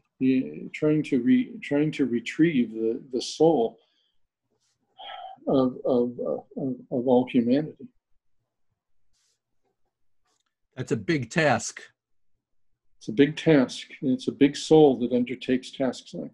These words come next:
Speaker 1: that.
Speaker 2: And that might be a good spot for us to break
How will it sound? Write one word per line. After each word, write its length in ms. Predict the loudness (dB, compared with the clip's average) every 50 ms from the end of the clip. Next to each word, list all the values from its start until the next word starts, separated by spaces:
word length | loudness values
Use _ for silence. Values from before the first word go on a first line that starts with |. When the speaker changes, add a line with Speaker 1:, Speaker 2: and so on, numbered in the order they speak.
| _
Speaker 1:
that. 200 | -12 -12 -12 -14 -16 _ _ _ _ _ _ -20 _ _ _ _ _ _ _ _ _ _ _ _ _ _ _ _ _ _ _ _ _ -20 -20 -20 -20 -20 -20 -18 _
Speaker 2:
And 140 | -4 -2 -2
that 100 | 0 4
might 200 | 4 4 6 6
be 120 | 6 6
a 60 | 4
good 300 | 6 6 6 6 6 4
spot 360 | -4 -8 0 4 6 6 6 4
for 200 | 0 0 0 0
us 180 | 0 -2 -4 -2
to 220 | 0 0 0 0
break 520 | -4 -4 -2 0 2 2 2 0 -4 -12